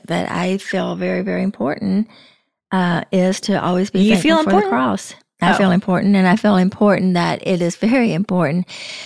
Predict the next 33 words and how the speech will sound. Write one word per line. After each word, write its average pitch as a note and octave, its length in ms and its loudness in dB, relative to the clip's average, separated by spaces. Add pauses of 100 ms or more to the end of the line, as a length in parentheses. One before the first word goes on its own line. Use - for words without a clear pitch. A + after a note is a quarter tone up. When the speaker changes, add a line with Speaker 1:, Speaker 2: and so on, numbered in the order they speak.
(180)
Speaker 1:
that F3+ 460 0
we F#3+ 320 2
are E3 140 0
very E3 260 -2
thankful A3+ 500 -2
for E3 180 -2
the F3 80 -2
fact F3+ 220 -4
that G#2+ 100 -4
Jesus F3+ 360 -2
died A3+ 260 0
for - 100 -6
us. G#2+ 240 -6
You G3+ 80 4
know, E3 320 2
I E3+ 180 -2
think E3+ 560 -4 (680)
we F3 360 2
are, D#3+ 80 0
get E3 180 0
excited G#3+ 540 -2
when E3+ 180 -2
we E3 100 -6
first - 360 -8
come F#3 180 -2
to F3 80 -4
know E3+ 140 -2
the F#3 100 -4
Lord G#3 300 -2
and F3 120 -2
we E3 100 -4
realize, E3+ 440 -4
"Oh, G#3+ 160 -6